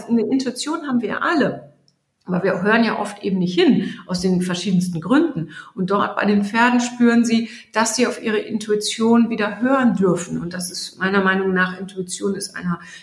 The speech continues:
der, der wichtigsten Wegweiser oder der wichtigsten Ratgeber, den, den wir nur haben oder den ich bisher hatte, muss ich ganz ehrlich sagen. Ähm, und durch die Pferde sehen sie so vieles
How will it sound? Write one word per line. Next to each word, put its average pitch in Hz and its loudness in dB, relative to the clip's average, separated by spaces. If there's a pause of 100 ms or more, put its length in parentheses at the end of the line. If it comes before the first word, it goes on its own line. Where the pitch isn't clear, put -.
(100)
der, 170 -4
der 175 2
wichtigsten - 0
Wegweiser 180 2
oder 180 4
der 175 2
wichtigsten - -4
Ratgeber, 175 -4
den, 160 -4
den 160 -8
wir 170 -6
nur 170 -2
haben 233 4
oder 196 6
den 190 2
ich - -2
bisher 175 0
hatte, 165 -2
muss 175 -6
ich - -16
ganz 160 -14
ehrlich 160 -14
sagen. 196 -6 (520)
Ähm, 190 4 (500)
und 226 0
durch 240 2
die - -6
Pferde 254 0 (300)
sehen 240 4
sie 262 2
so 214 -4
vieles - -2